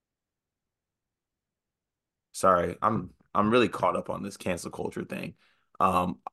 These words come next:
also, I wanna get Gibbs Lawhorn on the pod to ask him about the, like,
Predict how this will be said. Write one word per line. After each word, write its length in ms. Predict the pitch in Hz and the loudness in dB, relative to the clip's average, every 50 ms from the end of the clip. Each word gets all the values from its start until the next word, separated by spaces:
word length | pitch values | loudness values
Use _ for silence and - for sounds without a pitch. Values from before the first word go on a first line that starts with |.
| _ | _
also, 600 | - 117 123 120 - 135 120 110 104 101 95 - - - | 6 6 6 6 8 8 8 8 6 4 2 0 2 4
I 60 | 104 | 4
wanna 260 | 98 101 101 98 98 | 6 6 4 4 4
get 240 | 92 95 95 - - - - - _ - | 2 0 -2 -2 -4 -10 -18 -20 _ 0
Gibbs 220 | 107 104 92 90 | 2 2 2 2
Lawhorn 520 | 95 98 98 95 90 92 92 92 92 90 | 2 2 2 2 2 2 2 2 2 2
on 200 | - 98 98 90 | 2 2 0 0
the 40 | 90 | -2
pod 460 | 82 - 90 85 85 87 90 92 87 | 0 2 4 4 4 4 0 -2 -6
to 160 | - - - - | -10 -12 -12 -8
ask 320 | - - - - - - | -6 -6 -6 -6 -6 -8
him 240 | - - - 101 - _ _ _ _ - | -8 -8 -8 -10 -14 _ _ _ _ -8
about 320 | - - - 95 - - | -4 -2 0 0 0 0
the, 160 | 95 101 - - | -2 -2 -2 0
like, 300 | - 95 - - - | -2 -2 -2 -4 -10